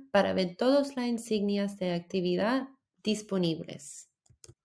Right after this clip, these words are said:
O si ya está en el desafío como estoy aquí, simplemente puede hacer clic en la actividad pestaña de las insignias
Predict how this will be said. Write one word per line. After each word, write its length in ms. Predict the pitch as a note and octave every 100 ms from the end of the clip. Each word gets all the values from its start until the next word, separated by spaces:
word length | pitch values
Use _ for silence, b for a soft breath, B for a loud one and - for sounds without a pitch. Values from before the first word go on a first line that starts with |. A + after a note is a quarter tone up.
| _
O 260 | C4+ D4+ D#4+
si 320 | D#4 A3+ G#3
ya 260 | G#3+ A#3
está 520 | G#3 G#3 - A#3 B3 -
en 160 | F#3+
el 160 | F#3 F3
desafío 800 | F3 F3 F3+ E3+ - A#3+ C4+ C4+
como 260 | G3 F#3
estoy 360 | F3+ F3 - F#3
aquí, 540 | F3 F3+ C4 D4+ E4 -
simplemente 1000 | - E4 E4+ E4 A#3+ G#3+ G3+ G3+ G3+ G3+
puede 320 | G3 F3+ F3
hacer 480 | F3 F3+ F3+ E3+ -
clic 460 | B3 D4+ D#4+ -
en 200 | - G3+
la 160 | E3+ E3
actividad 720 | E3+ - F3 E3+ F#3 B3 C#4
pestaña 600 | - F3 - A#3 A#3+ A#3+
de 200 | A3+ G3+
las 180 | F#3 F3+
insignias 1040 | F3+ F3 - E3 E3+ - - - - -